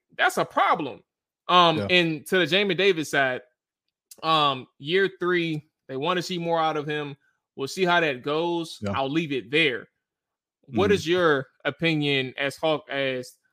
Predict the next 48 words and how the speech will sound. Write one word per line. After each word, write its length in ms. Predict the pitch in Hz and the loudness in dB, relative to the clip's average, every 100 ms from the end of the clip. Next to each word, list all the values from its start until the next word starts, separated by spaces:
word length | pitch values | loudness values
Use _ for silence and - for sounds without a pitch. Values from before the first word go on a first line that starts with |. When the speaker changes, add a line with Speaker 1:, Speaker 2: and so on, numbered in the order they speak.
| _ - | _ -4
Speaker 1:
on 160 | 143 | -4
the 80 | 131 | 0
linebackers? 640 | 131 143 131 127 123 123 131 | 2 2 0 -4 -6 -8 -4
Are 100 | 135 | -2
they 80 | 139 | -2
looking 320 | 139 127 120 | -6 -8 -14
competent 560 | - 143 143 147 135 - | -4 -4 -4 -6 -6 -6
to 80 | 139 | -4
you? 220 | 135 131 | -4 -4
What 160 | 135 135 | -2 -4
is 140 | 127 | -2
your 160 | 131 123 | -4 -4
overall, 640 | 127 123 127 127 123 123 _ | -6 -6 -6 -4 -4 -8 _
they're 180 | 127 123 | -16 -14
good, 380 | 135 139 131 127 | -8 -4 -4 -4
bad, 320 | 131 131 123 | -4 -4 -6
et 120 | 131 | -10
cetera? 280 | - 131 123 | -6 -4 -4
I'll 60 | 120 | -6
leave 140 | 127 | -6
that 140 | 123 - | -8 -10
to 100 | 123 | -16
you. 140 | 113 - _ _ _ _ _ _ - _ | -16 -18 _ _ _ _ _ _ -20 _
Speaker 2:
Yeah, 340 | 139 120 113 - | 4 8 8 6
the, 160 | 135 | 2
the 160 | 131 135 | 4 6
linebacker 540 | 139 180 190 180 165 | 8 8 6 6 6
that's 160 | 139 127 | 6 4
impressed 320 | 113 120 120 | 4 4 4
me 60 | 113 | 4
the 60 | |
most 220 | 110 107 | 4 2
this 100 | 104 | 0
training 240 | - 101 95 | -2 -2 -2
camp 200 | 101 95 | -4 -6
is 80 | 90 | -6
Khaleke 280 | 101 92 | -6 -4
Hudson. 380 | 98 92 - - - _ _ _ | -6 -6 -10 -14 -18 _ _ _
And 480 | 104 101 98 95 92 _ _ _ _ _ _ _ _ _ _ _ _ _ _ _ _ | -4 -2 -2 -6 -10 _ _ _ _ _ _ _ _ _ _ _ _ _ _ _ _
to 100 | - | -6
a 20 | |
certain 340 | 107 127 117 113 | -2 0 0 -2
extent, 300 | 110 110 95 | 0 0 0
that's 160 | 95 | -2
a 40 | 90 | -2
bad 260 | 101 98 | -2 -2
thing, 160 | - 139 | -4 -12
right? 260 | 120 104 | -6 -6